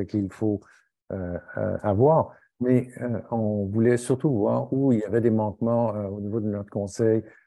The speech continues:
les forces sur notre conseil, pour voir où il fallait mettre, euh, davantage de formation.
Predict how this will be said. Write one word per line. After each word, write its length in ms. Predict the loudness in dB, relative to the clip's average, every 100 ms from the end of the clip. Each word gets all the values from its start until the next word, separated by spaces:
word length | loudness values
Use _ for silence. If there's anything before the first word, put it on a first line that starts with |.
| _
les 200 | 0 0
forces 340 | 0 2 2
sur 100 | 0
notre 280 | -2 0 -4
conseil, 500 | -4 -6 -2 0 0 -4 _ _
pour 120 | -8 -6
voir 340 | 0 0 0
où 140 | 0 0
il 100 | -2
fallait 360 | -2 -4 -2
mettre, 340 | -2 -4 -6 -6
euh, 180 | -4 -4
davantage 520 | -6 -6 -6 -6 -4
de 40 |
formation. 640 | -6 -6 -6 -8 -6 -8